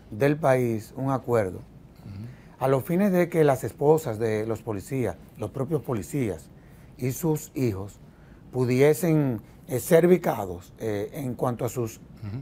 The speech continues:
Speaker 1: estudios de educación superior. ¿Eso es verdad?
Speaker 2: Sí, sí, así es. Así es. Y no solamente ese tipo de acuerdos también. O sea, hay acuerdos a nivel comercial en la República Dominicana en
Speaker 1: ¿Como
Speaker 2: donde
Speaker 1: por ejemplo?
Speaker 2: una red de supermercados, red de tiendas, red de farmacias,
Speaker 1: ¿Pero y cuál
Speaker 2: red de
Speaker 1: sería el
Speaker 2: instituciones.
Speaker 1: acuerdo, por ejemplo, que pueda hacer la policía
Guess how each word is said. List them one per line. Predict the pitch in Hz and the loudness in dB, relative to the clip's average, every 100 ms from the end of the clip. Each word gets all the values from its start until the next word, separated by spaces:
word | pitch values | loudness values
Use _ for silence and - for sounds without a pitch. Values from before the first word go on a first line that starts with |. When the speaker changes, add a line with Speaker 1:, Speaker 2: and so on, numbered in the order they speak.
| 151 | -6
Speaker 1:
estudios | 127 156 165 165 | -2 4 6 6
de | 160 | 6
educación | 151 160 - 165 151 - | 4 0 -2 -2 -2 -6
superior. | - 165 165 120 123 | -4 2 4 4 4
¿Eso | 170 226 | 4 4
es | |
verdad? | 196 101 76 | 4 2 -4
Speaker 2:
Sí, | 120 104 | -8 -4
sí, | 107 | -4
así | 101 113 | -4 -6
es. | 101 - - - - - - | -8 -10 -20 -20 -20 -18 -12
Así | 98 104 | -8 -6
es. | 104 - - - - | -6 -10 -20 -20 -10
Y | 117 | -6
no | 120 | -2
solamente | 151 151 147 143 | 0 2 0 -4
ese | 139 | -6
tipo | 117 120 120 | -6 -2 0
de | 107 | 0
acuerdos | 101 104 104 95 | 0 -2 -2 -4
también. | 92 127 131 98 | -4 -4 -4 -10
O | 101 | -6
sea, | 107 | -2
hay | 110 | 0
acuerdos | 117 110 113 131 123 | 0 0 0 -2 -4
a | 101 | -6
nivel | 95 101 104 | -6 -6 -4
comercial | 101 95 - 104 107 | -6 -6 -2 -2 -2
en | 104 | -6
la | 92 | -6
República | 92 95 98 98 | -8 -8 -8 -6
Dominicana | 101 95 92 95 104 | -6 -8 -10 -10 -8
en | 107 | -2
Speaker 1:
¿Como | 139 139 | 0 2
Speaker 2:
donde | |
Speaker 1:
por | 139 131 | 2 2
ejemplo? | 135 123 92 90 87 - - - - | 2 -2 -4 -8 -12 -14 -20 -20 -8
Speaker 2:
una | 120 120 | -4 0
red | 123 | 0
de | 113 | 0
supermercados, | 113 101 95 90 110 117 113 104 95 110 | -2 -4 -6 -4 0 0 0 0 -2 -2
red | 110 | -2
de | 101 | -2
tiendas, | 95 104 113 117 104 104 95 | -4 -2 -2 -2 -2 -2 -4
red | 110 101 107 110 | -6 -6 -4 -2
de | 107 104 - | -2 -2 -4
farmacias, | 95 95 113 170 | -6 -4 -2 0
Speaker 1:
¿Pero | 180 | 2
y | |
cuál | 220 220 | 4 4
Speaker 2:
red | |
de | 226 | 6
Speaker 1:
sería | 214 | 6
el | |
Speaker 2:
instituciones. | 185 139 143 143 | 4 4 4 4
Speaker 1:
acuerdo, | |
por | 131 131 | 4 2
ejemplo, | 131 127 123 | 0 -2 -2
que | 120 | -2
pueda | 131 131 | 0 0
hacer | 135 - 127 | 0 0 0
la | 127 113 | 2 2
policía | 120 104 - 127 120 110 92 | -2 -2 -4 -2 0 0 -2